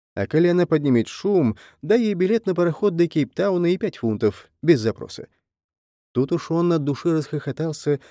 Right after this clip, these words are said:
и сказал, что я могу на него положиться. Райан кончил свое пиво,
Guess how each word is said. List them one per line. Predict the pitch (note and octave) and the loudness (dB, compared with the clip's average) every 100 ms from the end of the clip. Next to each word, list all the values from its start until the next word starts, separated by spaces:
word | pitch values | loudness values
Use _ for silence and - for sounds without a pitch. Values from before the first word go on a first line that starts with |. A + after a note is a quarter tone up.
| _ | _
и | A#2 | -2
сказал, | A#2 B2 B2+ D#3+ | 0 0 0 0
что | - | 0
я | D3+ D3+ | 2 2
могу | C#3 C3 | 2 0
на | B2+ | 0
него | A#2+ A2+ | 0 -4
положиться. | A2+ A2 - - - - _ _ _ _ _ _ _ _ _ _ _ - | -6 -8 -12 -18 -20 -20 _ _ _ _ _ _ _ _ _ _ _ -4
Райан | A2 C3 C3 B2+ | -2 0 0 0
кончил | A2+ D3 C3+ C#3 | -2 -4 -4 -6
свое | - B2+ A2+ | -2 0 0
пиво, | - G#3+ A3 F#3+ | 0 -4 0 -2